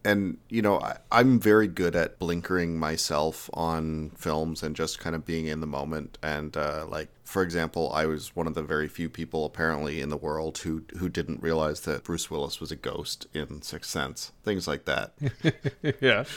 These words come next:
Speaker 1: I don't see the twists coming. Anyways, I, you know, when they reworked, this was originally, uh, the films were originally gonna be called sort of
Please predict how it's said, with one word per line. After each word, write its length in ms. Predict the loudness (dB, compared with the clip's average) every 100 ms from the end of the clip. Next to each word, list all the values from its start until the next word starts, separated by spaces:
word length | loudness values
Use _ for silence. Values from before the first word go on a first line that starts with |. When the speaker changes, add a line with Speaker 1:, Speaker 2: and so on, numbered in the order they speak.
| -2
Speaker 1:
I 80 | 6
don't 200 | 6 8
see 120 | 6
the 100 | 4
twists 360 | 4 2 2 2
coming. 360 | 0 2 0 0
Anyways, 560 | 2 4 4 2 2 2
I, 320 | 6 8 6 -2 -6
you 100 | 0
know, 120 | 2
when 200 | 4 4
they 120 | 4 2
reworked, 720 | 2 0 2 0 -2 -12 -4
this 220 | -4 -2
was 140 | 0
originally, 840 | 2 2 0 -2 0 0 -4 -6 -10 -14 -6
uh, 220 | -2 -2
the 180 | -4 -6
films 420 | -2 -2 -2 -2
were 160 | -2 0
originally 360 | -2 -4 -6
gonna 160 | -6 -6
be 80 | -8
called 320 | -4 -4 -2
sort 160 | -4 -8
of 120 | -8